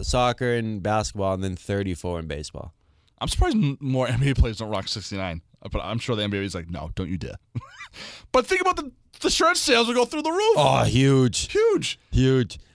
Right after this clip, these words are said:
Speaker 1: I bet Gronk wanted to wear that, but they told him he couldn't because it obviously doesn't fit with his position.
Speaker 2: Celtics, sixty-nine Gronk. Boom. Done.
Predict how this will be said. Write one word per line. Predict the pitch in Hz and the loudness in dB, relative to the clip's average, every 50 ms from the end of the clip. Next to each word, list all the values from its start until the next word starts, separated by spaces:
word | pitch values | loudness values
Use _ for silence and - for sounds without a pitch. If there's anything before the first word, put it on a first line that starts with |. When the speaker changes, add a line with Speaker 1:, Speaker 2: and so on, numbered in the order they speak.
| _ _ | _ _
Speaker 1:
I | - 143 | 2 4
bet | 151 180 - 185 123 | 4 4 4 4 4
Gronk | 135 143 147 156 160 147 143 | 4 4 6 6 4 4 4
wanted | 139 127 123 117 110 | 2 2 4 2 2
to | 110 | 2
wear | 107 110 110 110 107 | 2 4 4 4 4
that, | 110 110 110 | 2 2 0
but | - 110 | 0 0
they | 101 107 | 0 0
told | 101 - 120 123 123 117 | 0 2 2 2 2 2
him | 107 | 0
he | 104 | -2
couldn't | 90 - 123 123 113 110 92 | -2 0 0 0 0 -2 -4
because | 95 85 98 95 87 - | -2 -2 -2 -2 -2 0
it | 98 | 0
obviously | 98 101 101 95 90 87 - 101 95 | 0 0 0 0 -2 -4 -4 -2 0
doesn't | 92 95 87 92 85 | 0 0 0 -2 -2
fit | - 107 101 | 0 0 0
with | 98 90 82 | 0 0 -2
his | 95 85 - | -2 -4 -2
position. | - 90 85 95 113 113 - - 202 | -2 0 2 2 2 4 4 4 4
Speaker 2:
Celtics, | 208 208 - 196 - - | 4 4 2 0 0 0
sixty-nine | - - 180 170 - 185 180 165 160 151 135 | 0 0 0 0 0 0 2 2 2 2 0
Gronk. | 135 139 127 110 104 - | 0 0 0 0 -2 0
Boom. | - - 139 131 113 98 | 2 2 4 2 2 0
Done. | - - 127 113 104 - | -2 -2 -2 -2 -4 -6